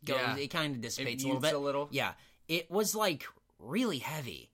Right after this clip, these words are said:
Speaker 2: Hmm.
Speaker 1: I thought so. Maybe it's just me,
Speaker 2: Uh,
Speaker 1: but
Speaker 2: I was, I was too busy looking at his hair.
Speaker 1: man, what the fuck?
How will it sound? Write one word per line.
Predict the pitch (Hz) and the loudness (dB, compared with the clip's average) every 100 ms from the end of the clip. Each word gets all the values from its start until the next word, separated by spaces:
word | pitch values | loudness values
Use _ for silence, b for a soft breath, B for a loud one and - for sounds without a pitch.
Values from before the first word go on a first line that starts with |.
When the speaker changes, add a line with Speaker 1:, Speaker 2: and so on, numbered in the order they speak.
| - | -6
Speaker 2:
Hmm. | 208 180 123 | -2 -2 2
Speaker 1:
I | 143 214 | 6 6
thought | 220 101 - | 6 -2 -2
so. | 104 98 - | -4 -4 -4
Maybe | 143 196 175 | 2 4 4
it's | 143 | 0
just | - 123 | -2 -4
me, | 110 104 | -4 0
Speaker 2:
Uh, | 135 | 4
Speaker 1:
but | 131 | 6
Speaker 2:
I | |
was, | 165 147 131 | 4 0 -2
I | 135 | 2
was | 156 147 | 2 0
too | - 170 | -4 -4
busy | 143 131 | -4 -2
looking | 131 127 | -4 -4
at | 127 | -4
his | 101 95 | -6 -8
hair. | 110 117 98 | -6 -4 -4
Speaker 1:
man, | 107 104 | -8 -8
what | 131 | -8
the | - - - | -8 -10 2
fuck? | 180 98 | 4 4